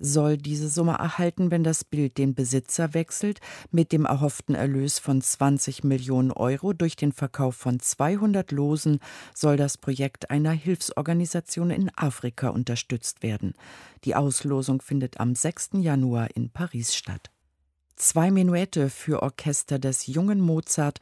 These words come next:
aus dem Besitz von Stefan Zweig. Zum doppelten Schätzpreis sind sie unter den Hammer gekommen. Die nie veröffentlichte Partitur aus dem Jahr siebzehnhundertzweiundsiebzig,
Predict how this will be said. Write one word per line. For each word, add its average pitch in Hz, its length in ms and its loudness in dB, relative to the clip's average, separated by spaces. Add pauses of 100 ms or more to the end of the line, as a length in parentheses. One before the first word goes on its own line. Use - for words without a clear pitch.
(300)
aus 135 220 0
dem 131 200 0
Besitz 123 400 -2
von 131 240 0
Stefan 120 500 -2
Zweig. - 640 -2 (340)
Zum 135 360 2
doppelten 185 500 0
Schätzpreis - 720 -2
sind 131 180 0
sie - 120 -4
unter 135 240 0
den 131 240 2
Hammer 143 240 0
gekommen. 110 480 -4 (600)
Die 160 120 4
nie 170 200 6
veröffentlichte 175 760 -2
Partitur 156 640 -2
aus 175 140 -4
dem 156 140 0
Jahr 156 140 2
siebzehnhundertzweiundsiebzig, 139 1800 -2